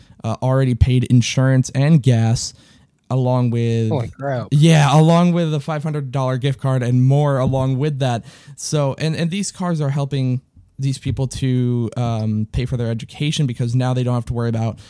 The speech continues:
Speaker 1: paying for things like Uber every day. Um, they help provide for their own children and, you know, like I said, finish out their education, build a living. These people are using these cars now for so many different things. And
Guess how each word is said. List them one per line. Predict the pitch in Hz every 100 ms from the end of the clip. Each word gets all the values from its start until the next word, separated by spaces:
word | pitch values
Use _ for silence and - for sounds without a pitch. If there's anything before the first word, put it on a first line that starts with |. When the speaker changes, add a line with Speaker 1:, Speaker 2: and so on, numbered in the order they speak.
| -
Speaker 1:
paying | - 131 117
for |
things | 113 131 117
like | 113 -
Uber | 139 131
every | 120 117
day. | 110 110 107 104 - - -
Um, | 107 107 107 110
they | 117
help | 117 117 -
provide | 120 113 113 110
for | - 113 113 113 110 - _
their | - 113
own | 123 196
children | - 127 120 117 110 110 - - -
and, | 120 123 120 117 117 117 120 _ _ _
you | 131
know, | 127 120 113 -
like | 139 135
I |
said, | 131 113
finish | 147 139 135
out | 127
their | 127 120
education, | 117 113 165 165 143
build | 120 127 120
a |
living. | 113 120 151 135 110 - - - -
These | 131 127 123
people | - 147 143
are | 143
using | 131 127 127
these | 117
cars | - 139 147 175
now | 131 113
for | 117 117
so | - 127
many | 123
different | 120 110 110
things. | 147 170 135 _ _ - _
And | 131 131 123 120 117